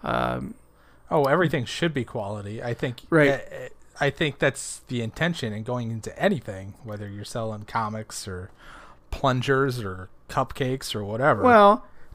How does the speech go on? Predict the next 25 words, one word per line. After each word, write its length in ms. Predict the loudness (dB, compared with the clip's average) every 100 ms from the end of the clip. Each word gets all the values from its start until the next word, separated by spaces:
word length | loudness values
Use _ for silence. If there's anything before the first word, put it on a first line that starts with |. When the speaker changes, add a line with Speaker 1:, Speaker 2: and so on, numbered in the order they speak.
| 2
Speaker 1:
do 80 | 6
you, 100 | 6
do 200 | 6 6
you 80 |
think 320 | 10 10 10 8
the 100 | 4
great 380 | 8 10 10
people 260 | 8 4 6
at 80 | 6
Marvel, 380 | 8 8 8 8
who 80 |
I 80 | 8
would 160 | 8 6
love 240 | 4 4
to 60 | 4
work 260 | 6 4
with 220 | 4 4 2
at 100 | 0
any 220 | 4 4
point, 360 | 6 6 6 2
should, 320 | 2 2 2
should 260 | -2 0 4
they 140 | 4
reach 260 | 2 0 4
out, 260 | 6 6